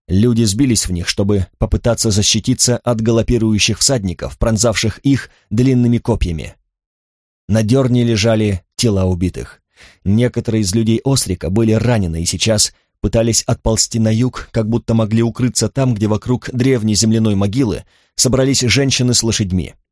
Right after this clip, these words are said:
Но конники повернули и истыкали раненых копьями, а пешие датчане снова построились в клин,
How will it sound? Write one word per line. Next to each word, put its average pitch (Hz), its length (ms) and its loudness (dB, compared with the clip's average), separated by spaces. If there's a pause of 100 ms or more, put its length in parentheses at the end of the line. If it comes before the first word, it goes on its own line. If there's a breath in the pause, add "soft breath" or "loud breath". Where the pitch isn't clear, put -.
(360)
Но 143 220 2
конники 139 480 0
повернули 120 720 2 (280)
и 139 180 2
истыкали 120 520 0
раненых 110 500 0
копьями, 85 520 -4 (320)
а 85 140 -4
пешие 120 340 2
датчане 107 440 0
снова 117 340 0
построились 104 600 0
в - 60 -10
клин, 117 320 2